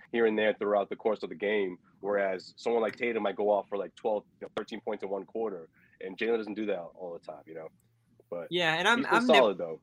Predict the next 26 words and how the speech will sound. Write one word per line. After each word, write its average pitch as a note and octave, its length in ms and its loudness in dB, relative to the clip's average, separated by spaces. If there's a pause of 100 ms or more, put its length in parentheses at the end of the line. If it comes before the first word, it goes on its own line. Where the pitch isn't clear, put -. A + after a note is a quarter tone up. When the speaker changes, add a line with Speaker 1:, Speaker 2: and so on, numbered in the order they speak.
(100)
Speaker 1:
He's A#2 120 -10
been C3+ 140 -2
Speaker 2:
I, - 20 -8
Speaker 1:
solid. F#2+ 320 0 (440)
Speaker 2:
I'm G#3+ 200 0
nitpicking F#3+ 480 -2
here C#3 180 0
up C3 140 0
and C3 80 -6
down B2 180 0
the A2 80 -8
board A#2+ 300 -2
with A2 120 -8
this G#2+ 160 -8
group A2 240 -6
'cause, A2 280 -8
like A2+ 180 -4
we C3 80 -2
just B2 180 -6
talked C3+ 220 -2
about B2+ 160 -4
in G#2+ 80 -8
the F#2 60 -14
last G#2 260 -6
segment C3 380 -8
there, F#2 340 -6